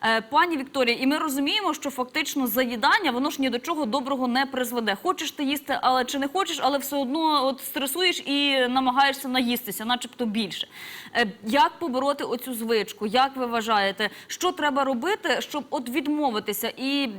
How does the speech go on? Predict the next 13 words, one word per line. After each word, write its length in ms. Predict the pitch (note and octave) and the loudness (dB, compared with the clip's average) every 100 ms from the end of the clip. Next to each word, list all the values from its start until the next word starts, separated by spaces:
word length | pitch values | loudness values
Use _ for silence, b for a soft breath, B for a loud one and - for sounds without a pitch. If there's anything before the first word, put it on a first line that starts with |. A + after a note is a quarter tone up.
| G#3+ | -2
якщо 280 | C4+ - | -2 -4
стресова 440 | D#4 D4 C#4+ C#4+ C4+ | -4 2 2 2 -4
ситуація, 480 | C#4 D#4 D#4+ D#4+ C4 | -4 0 0 2 0
ми 120 | B3+ | 0
розуміємо, 380 | B3+ C4+ C4+ B3 | 0 0 0 -2
що 140 | B3+ | -2
наразі 320 | B3+ C4 B3+ | 0 0 2
от 100 | B3 - - | -2 -4 -2
так 240 | C4+ C4+ | -2 0
і 80 | C4 | -2
є 260 | A#3 C4 F4 | 0 2 2
в 80 | C#4 | 0
Україні, 680 | C4+ C4 A#3+ B3+ A#3+ A3+ | -2 0 2 2 4 2